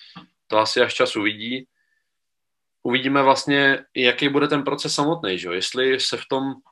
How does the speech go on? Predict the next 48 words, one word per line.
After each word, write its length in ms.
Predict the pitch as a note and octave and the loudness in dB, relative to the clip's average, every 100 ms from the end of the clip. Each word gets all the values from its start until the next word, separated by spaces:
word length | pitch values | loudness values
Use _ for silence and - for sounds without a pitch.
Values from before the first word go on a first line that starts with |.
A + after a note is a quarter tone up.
| _ | _
se 160 | - A#2 | -14 -10
v 40 | |
tom 240 | - C3 B2+ | -8 -8 -8
příštím 400 | - A#2 D3+ C#3+ | -10 -6 -4 0
červnu 380 | - G#2 A#2+ | 2 2 2
bude 180 | B2 B2+ | 0 2
hledat 440 | B2 B2+ C3+ C3+ B2+ | 2 4 4 4 2
jenom 240 | B2+ C3 | 0 0
jako 220 | C3 D3 | -2 -2
dočasný 520 | A2+ F#2+ A2+ - C#3+ | -2 -2 -2 -2 -2
prezident, 520 | C3 F2 E2+ G2+ A#2+ C3+ - | 0 -4 -2 0 0 -2 -8
třeba 280 | - A#2 A#2+ | -4 -2 -2
který 260 | - A#2+ | 0 0
to 80 | B2 | 0
dotáhne 380 | A#2 A#2+ A#2+ A#2+ | 0 2 2 0
v 80 | - | -4
tom 140 | C3 | -6
dvouletém 420 | F#2 F#2+ G2+ A#2 | -2 -2 -2 -4
cyklu, 460 | A#2 A#2+ C3 D#3 - _ _ _ _ _ _ | -2 -2 -2 -4 -6 _ _ _ _ _ _
anebo 260 | - A#2+ B2+ | 0 0 0
už 120 | B2 | -2
rovnou 260 | B2+ A#2 B2+ | -2 -2 -2
to 100 | C3 | -4
dostane 280 | A#2+ C3 G2+ | -4 -4 -4
na 80 | |
čtyři. 500 | F2+ - A#2 C3 C#3 - _ _ _ _ _ _ _ _ _ - | -4 -4 0 2 0 -6 _ _ _ _ _ _ _ _ _ -4
Sám 160 | A#2 | -2
jsem 120 | A#2 B2+ | 0 -2
na 60 | |
to 100 | B2 | -2
zvědavej, 400 | A2 A2+ G#2+ D#2+ | 0 2 2 -2
no, 120 | D2 - _ _ _ _ _ - | -6 -18 _ _ _ _ _ -20
jak 100 | - | -16
to 100 | F2+ | -16
bude. 160 | E2 - | -16 -10
Ale 240 | - B2 C3+ | -2 4 4
jo, 180 | C3 B2+ | 4 0
Petr 200 | B2+ A#2+ | -4 -4
Bříza 280 | A2+ A2 A#2+ | -6 -2 0
bude 180 | A#2 | 2
určitě 240 | A#2 - G#2+ | 0 0 -2
taky 140 | G2 - | -2 -8
v 40 | |
tom 180 | G2 F#2 | -12 -12
jako 280 | F#2 G2 F#2+ | -10 -10 -10
okruhu 380 | F2+ - G2+ G#2 | -10 -8 -6 -6
zmiňovaných 460 | G2+ G2 F#2 F#2 | -6 -6 -6 -8
kandidátů. 480 | - F2+ F2 E2 _ | -8 -6 -6 -8 _